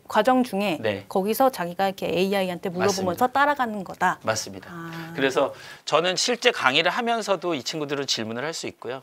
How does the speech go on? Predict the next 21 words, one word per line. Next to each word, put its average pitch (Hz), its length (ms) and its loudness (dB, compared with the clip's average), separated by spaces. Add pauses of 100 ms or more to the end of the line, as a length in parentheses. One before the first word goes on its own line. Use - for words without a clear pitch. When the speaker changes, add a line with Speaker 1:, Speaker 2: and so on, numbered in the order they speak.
(120)
Speaker 2:
제 - 220 2
비디오 160 420 0
강의를 151 360 0
보면서도 165 600 0
질문을 110 400 -6
할 101 100 -10
수 - 140 -12
있고 107 280 -18 (360)
그래서 120 200 -2
온라인, 151 560 2
오프라인이 135 480 0
다 127 120 -4
가능한데 123 720 -4 (380)
김 147 180 -2
교수가 190 280 4
옆에 113 220 0
한 226 120 -2
명이 214 120 0
더 107 180 -2
있는 110 220 -4
겁니다. 87 380 -16